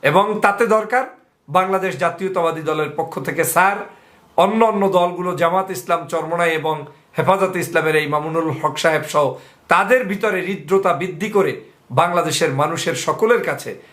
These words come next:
এক ধরনের মেসেজ পৌঁছে দেয়া যে, আর না, আমরা এই ফ্যাসিবাদের কবল থেকে মুক্তি পেতে আমরা এক হয়েছি। যদি সেটা করা সম্ভব হয়, তাহলে যত দ্রুত সম্ভব হবে, তত দ্রুত এই ফ্যাসিবাদের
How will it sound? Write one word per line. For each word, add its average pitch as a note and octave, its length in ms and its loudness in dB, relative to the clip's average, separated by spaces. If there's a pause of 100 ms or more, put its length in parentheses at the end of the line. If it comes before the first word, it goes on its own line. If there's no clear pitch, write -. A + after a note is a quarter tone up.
(200)
এক C#3+ 300 0
ধরনের D#3 380 2
মেসেজ D3+ 500 -2
পৌঁছে F3+ 320 0
দেয়া C#3 280 -2 (280)
যে, D3 140 2
আর D#3+ 160 2
না, F#3 200 4
আমরা F3 560 2
এই E3 140 -2
ফ্যাসিবাদের D#3 600 -4
কবল D#3 320 -2
থেকে D#3 200 -4
মুক্তি F3+ 360 0
পেতে D3 380 0 (320)
আমরা C3+ 300 2
এক A#2+ 140 -4
হয়েছি। - 400 -12 (420)
যদি D3+ 220 -2
সেটা E3 260 0
করা D3 220 0
সম্ভব C#3+ 420 0
হয়, F3+ 280 2 (520)
তাহলে C3+ 320 0
যত G#3 280 4
দ্রুত C#4 340 0
সম্ভব F3+ 360 0
হবে, C3+ 280 -8 (360)
তত F#3 260 2
দ্রুত F3+ 360 0
এই D3+ 180 0
ফ্যাসিবাদের C#3 520 -2